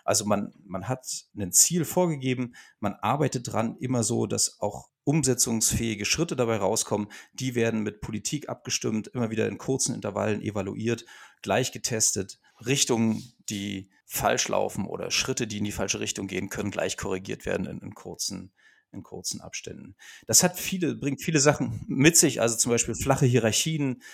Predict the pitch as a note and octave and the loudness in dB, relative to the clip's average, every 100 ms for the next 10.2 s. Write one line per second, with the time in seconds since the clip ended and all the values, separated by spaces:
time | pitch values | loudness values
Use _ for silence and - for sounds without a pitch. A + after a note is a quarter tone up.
0 | - _ C3+ - - A2+ A2 A#2 A2+ A2 | -20 _ 2 2 2 2 2 4 2 2
1 | C#3+ D3 - D3+ C#3+ C#3 D3 C3 - - | 4 4 4 4 6 6 4 2 -4 -8
2 | B2 B2 - _ _ _ _ - A#2 G#2+ | -4 -4 -6 _ _ _ _ -2 0 2
3 | - F#3+ G#3+ C#3+ C3 A2 G#2+ A2 C3+ - | 0 -2 0 -2 -2 -4 -2 0 -2 -6
4 | A2+ A2+ A2 - - _ - - G#2+ - | -4 -2 -4 -8 -20 _ -6 -4 -4 -6
5 | G#2+ - G#2 G2 A2+ G#2+ G#2+ G2 - A#2+ | -6 -6 -6 -4 -4 -6 -8 -12 -8 -6
6 | B2+ G2+ F#2 F#2 F#2 G2 G2+ G2+ G2+ F#2+ | -4 -6 -6 -10 -10 -8 -8 -6 -6 -4
7 | A#2+ E3 F3 - - F2 - - G2 F#2+ | -2 -2 -4 -10 -14 -14 -12 -10 -8 -8
8 | F#2+ - F#2+ D3 - - - _ A2+ G#2 | -8 -8 -6 0 0 0 -4 _ -4 0
9 | G2+ A2+ B2+ G#3+ - A#2+ - A2+ G2+ - | 4 4 4 2 2 0 0 -2 -4 -4
10 | G3 | -4